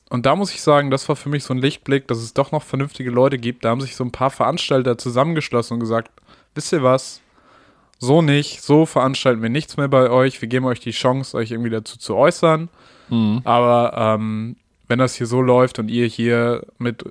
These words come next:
Speaker 1: Rechten und Nazis euch irgendwie
Speaker 2: Ja,
Speaker 1: gemein
Speaker 2: ja,
Speaker 1: macht
Speaker 2: ja.
Speaker 1: und sagt, informiert euch oder bewaffnet euch mit Wissen bei Ken F M und sonst welchen komischen
Speaker 2: Ja,
Speaker 1: Blogs,
Speaker 2: Jesus, ja.
Speaker 1: ähm, dann nicht mehr. Dann, äh, verlieren diese beiden Clubs, wo, wo man aber
Speaker 2: Nice.
Speaker 1: auch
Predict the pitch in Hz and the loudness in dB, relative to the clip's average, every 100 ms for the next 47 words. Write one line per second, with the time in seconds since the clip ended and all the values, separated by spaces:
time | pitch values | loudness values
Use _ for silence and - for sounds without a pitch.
0 | - - 139 - - 131 123 113 117 143 | -18 -2 -2 -2 -6 -2 0 2 2 2
1 | - 127 - - 120 120 120 120 101 98 | -2 -4 -2 0 0 0 -4 0 2 2
2 | 113 95 95 117 107 113 110 113 110 117 | 2 2 2 2 0 -4 0 0 0 -10
3 | 113 113 117 139 120 120 117 - 110 - | -8 -4 0 0 2 -2 -2 -6 -6 -6
4 | - _ 120 110 151 - 151 139 131 127 | -18 _ -8 0 0 0 -4 0 2 2
5 | 127 113 107 139 - 131 117 110 - 143 | -2 -6 -2 -4 -4 -4 -2 -2 -2 0
6 | 147 - 127 131 131 113 117 - - 123 | 0 0 -2 -2 -2 -2 -4 -4 0 0
7 | 127 - 127 120 92 104 120 120 92 92 | 0 -4 -4 -2 0 2 2 2 -4 -4
8 | 92 - - 98 92 - _ _ 110 107 | -6 -8 -8 -6 -6 -12 _ _ 0 0
9 | 107 107 113 _ - 160 202 - 101 101 | -2 -6 -10 _ -2 0 0 -2 -2 -2
10 | - _ _ _ _ - 117 139 147 135 | -6 _ _ _ _ 0 0 0 -4 0
11 | 131 135 131 131 - 131 151 165 107 104 | 2 2 0 -2 -2 -2 0 -2 -2 0
12 | 101 101 98 117 127 - 120 113 120 123 | 0 -2 -2 -2 -2 -6 -2 0 -2 -6
13 | 120 - - - 82 127 135 139 135 131 | -14 -18 -20 -20 -10 -4 -2 0 2 4
14 | 135 143 - | 2 -2 -6